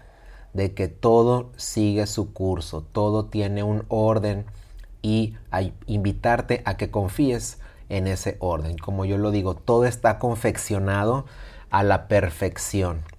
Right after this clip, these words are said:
Así le digo a los estudiantes también cuando estamos haciendo los ajustes de las posturas. Yo les digo, es como que estás bordando un vestido de alta costura, ¿no? Estás confeccionando. Todo despacio,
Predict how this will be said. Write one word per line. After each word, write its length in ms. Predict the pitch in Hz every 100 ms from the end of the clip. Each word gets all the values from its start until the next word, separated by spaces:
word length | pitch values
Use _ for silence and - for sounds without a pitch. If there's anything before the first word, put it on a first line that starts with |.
| -
Así 220 | 92 -
le 100 | 98
digo 160 | 101 110
a 40 |
los 180 | 113 113
estudiantes 680 | 101 - 98 95 90 104 -
también 380 | 104 95 92 87
cuando 300 | 104 98 90
estamos 680 | - 95 92 98 101 95 -
haciendo 360 | 98 98 104
los 180 | 113 110
ajustes 420 | 95 104 90 110
de 80 | 107
las 180 | 101 -
posturas. 640 | 98 - 107 104 143 151 - - - -
Yo 140 | 101 104
les 160 | 104
digo, 200 | 98 95
es 80 | 95
como 300 | - 127 135
que 80 | 139
estás 340 | - 117 110
bordando 560 | 110 113 107 92 95 95
un 300 | 87 92 95
vestido 460 | 95 - 98 98 98
de 100 | 95
alta 300 | 90 95 -
costura, 480 | 87 - 85 73 90
¿no? 140 | 98
Estás 300 | 120 - 90 -
confeccionando. 1000 | 113 107 110 - 98 85 82 80 78 - - - - - - -
Todo 460 | 123 127 143 165 170 - - - - -
despacio, 760 | 95 104 - 123 131 - 170